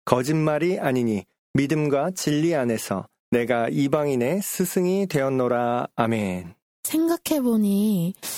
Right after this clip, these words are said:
Speaker 2: 우리 각자가 원하는 것만 하나님께 기도했었는데 정작 하나님께서 무엇을 원하시는지는 크게 관심이 없었네요.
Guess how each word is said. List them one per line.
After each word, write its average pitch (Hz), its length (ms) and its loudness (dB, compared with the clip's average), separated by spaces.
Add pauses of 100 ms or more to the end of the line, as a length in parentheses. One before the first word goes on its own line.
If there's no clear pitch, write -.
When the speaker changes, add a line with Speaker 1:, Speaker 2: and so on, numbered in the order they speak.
(200)
Speaker 2:
우리 233 180 2
각자가 220 800 -2
원하는 226 480 2
것만 202 400 2
하나님께 269 640 0
기도했었는데 202 1300 0 (400)
정작 247 360 2
하나님께서 285 840 0
무엇을 208 540 0
원하시는지는 202 1200 2
크게 254 260 0
관심이 202 520 0
없었네요. 180 920 0